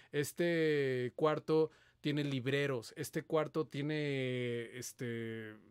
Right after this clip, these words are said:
muñecos de peluche, ¿no? Ento-, o sea, hay un buen de cosas aquí adentro que absorben un buen del sonido del cuarto. Y,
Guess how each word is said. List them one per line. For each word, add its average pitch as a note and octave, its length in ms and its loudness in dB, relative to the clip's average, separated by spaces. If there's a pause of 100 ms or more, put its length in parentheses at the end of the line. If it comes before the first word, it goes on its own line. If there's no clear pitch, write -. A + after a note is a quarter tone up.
(100)
muñecos D3+ 500 0
de D3 60 0
peluche, C3+ 500 -2
¿no? C3 260 -4
Ento-, C3+ 220 -4
o D3+ 80 -6
sea, D#3 140 0
hay E3 120 2
un G3 120 2
buen G#3+ 180 4
de G3+ 140 2
cosas E3+ 320 -2
aquí C#3+ 220 -2
adentro C#3+ 340 -2
que C3+ 80 -4
absorben C#3 480 -4
un C3+ 120 -2
buen B2 180 -2
del B2+ 140 -2
sonido A#2+ 300 -4
del A2 140 -2
cuarto. F3 360 -6 (760)
Y, C3 260 -4